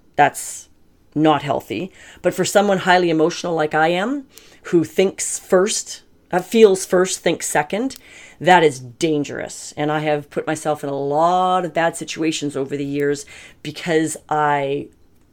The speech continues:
bury it, bury it, bury it, and then it freaking explodes like a volcano. Or I knee-jerk, or I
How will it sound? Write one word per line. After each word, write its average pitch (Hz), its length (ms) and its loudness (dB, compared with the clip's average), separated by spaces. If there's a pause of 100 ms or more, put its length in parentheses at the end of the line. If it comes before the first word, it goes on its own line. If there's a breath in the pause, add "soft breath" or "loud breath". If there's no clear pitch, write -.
(580)
bury 175 320 6
it, - 180 -2
bury 165 300 4
it, 143 180 -6
bury 165 300 4
it, 196 160 0
and 151 160 -2
then 147 80 -2
it - 80 -6
freaking 185 420 -2
explodes 185 880 2
like 175 140 0
a 160 40 -2
volcano. 147 800 -2 (480 loud breath)
Or 175 180 6
I 151 120 6
knee-jerk, 165 760 2
or 151 160 2
I 147 240 0